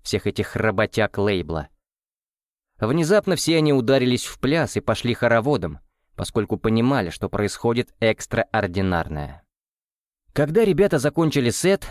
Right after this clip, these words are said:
отец, стоявший у края сцены вместе с Чесом, махнул им рукой, чтобы они продолжали, рассказывает Мартин Бейкер. В ответ Ноди Холдер пригласил моего папу на сцену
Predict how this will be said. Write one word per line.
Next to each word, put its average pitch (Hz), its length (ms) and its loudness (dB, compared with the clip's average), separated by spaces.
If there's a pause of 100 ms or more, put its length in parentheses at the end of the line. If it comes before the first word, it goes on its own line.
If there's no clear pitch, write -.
отец, 143 440 -2
стоявший 101 500 0
у 98 60 0
края 104 240 0
сцены 101 380 0
вместе 98 300 -2
с - 60 -8
Чесом, 156 340 -2
махнул 160 340 0
им 147 120 2
рукой, 110 320 2
чтобы 107 320 0
они 113 160 2
продолжали, 95 760 0 (100)
рассказывает 113 800 0
Мартин 98 460 0
Бейкер. 82 420 -4 (840)
В 113 180 4
ответ 131 400 0
Ноди 127 220 0
Холдер 123 400 2
пригласил 107 540 0
моего 101 280 2
папу 107 220 0
на 110 100 2
сцену 139 420 0